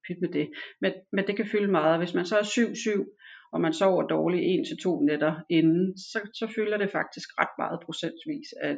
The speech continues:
af et barns liv. Og tid bliver også noget, de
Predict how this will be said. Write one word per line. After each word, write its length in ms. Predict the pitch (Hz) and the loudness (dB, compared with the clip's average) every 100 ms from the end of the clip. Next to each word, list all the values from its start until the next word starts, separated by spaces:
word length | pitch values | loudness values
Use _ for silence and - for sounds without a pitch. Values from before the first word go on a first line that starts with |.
| - | -6
af 80 | 160 | -8
et 120 | - - _ | -8 -12 _
barns 320 | - 151 165 - | 2 2 0 -4
liv. 200 | 180 190 - - - - - - - | -2 -2 -4 -14 -16 -14 -14 -16 -6
Og 120 | 185 185 | -6 -2
tid 380 | - 277 247 - | 4 4 2 -4
bliver 320 | 190 175 156 | 0 2 2
også 480 | 151 151 190 208 208 | 2 4 2 0 0
noget, 400 | 196 190 190 190 190 | 2 4 4 2 0
de 260 | 180 175 | -2 -2